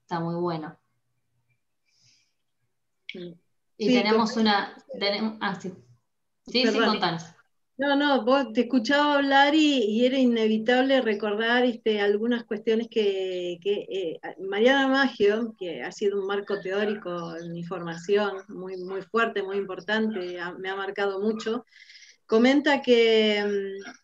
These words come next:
Speaker 2: eh, todos, todas estas cuestiones no pueden quedar sin,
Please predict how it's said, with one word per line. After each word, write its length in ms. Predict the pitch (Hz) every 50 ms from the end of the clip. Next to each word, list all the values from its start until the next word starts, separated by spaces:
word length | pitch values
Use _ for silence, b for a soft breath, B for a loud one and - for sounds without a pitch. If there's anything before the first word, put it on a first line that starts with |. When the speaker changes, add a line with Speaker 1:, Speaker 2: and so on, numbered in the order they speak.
| _ _ -
Speaker 2:
eh, 340 | - 208 202 202 202 202 - -
todos, 320 | 302 311 330 330 320 269 - - -
todas 320 | - 320 349 359 320 -
estas 300 | 311 262 - 285 262 -
cuestiones 800 | - 240 220 - - 285 294 294 294 262 240 240 247 262 254 - - - 208
no 240 | 233 247 262 277 254
pueden 320 | - 320 339 339 311 269
quedar 400 | - 240 226 233 254 277 277 277
sin, 580 | - - 226 214 202 196 190 190 185 175 170